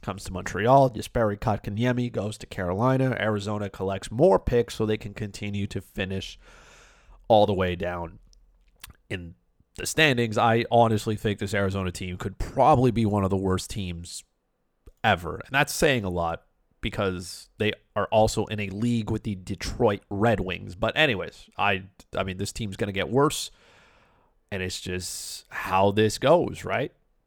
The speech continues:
Just how it goes. All right, so yes. Everybody knows how I feel. If you don't know how I feel already about it, then that means you probably didn't listen to the first episode, which means you should go back, do that, right? You can get the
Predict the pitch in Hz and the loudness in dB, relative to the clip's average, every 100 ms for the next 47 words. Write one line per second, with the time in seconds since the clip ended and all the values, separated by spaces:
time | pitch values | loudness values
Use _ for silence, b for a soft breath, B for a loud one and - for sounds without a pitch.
0 | _ _ - - - 98 104 104 90 - | _ _ -14 -8 -2 0 0 -2 -4 -12
1 | - - 117 110 - - 135 117 87 - | -14 -2 0 0 -2 -6 -4 -4 -6 -10
2 | - b b b b b _ _ _ _ | -16 b b b b b _ _ _ _
3 | _ _ _ _ _ _ 160 190 208 196 | _ _ _ _ _ _ 4 4 0 -2
4 | 135 127 131 131 120 - 117 110 101 - | 0 4 6 6 2 0 4 6 4 0
5 | 92 90 - 170 226 190 170 160 160 143 | -6 -6 -4 4 4 4 2 2 2 0
6 | 127 - 143 127 113 107 104 98 95 95 | -2 -4 0 2 2 2 -2 -4 -2 -2
7 | 101 104 117 131 151 151 143 - 156 175 | -4 -6 -6 -6 -8 -10 -8 -2 0 0
8 | 156 135 147 151 147 143 117 - 196 214 | -2 -2 -2 -2 -4 -4 -4 -2 0 0
9 | - 110 101 - 95 98 117 - 110 110 | -2 -4 -4 -4 -4 -4 -8 -12 -12 -12
10 | 107 - 110 107 107 104 139 113 104 117 | -14 -8 -4 -2 -2 -2 -4 -6 -12 -6
11 | 92 104 - 98 110 139 98 - - 101 | -4 -4 -2 -2 -4 -4 -12 -14 -10 -10
12 | - | -10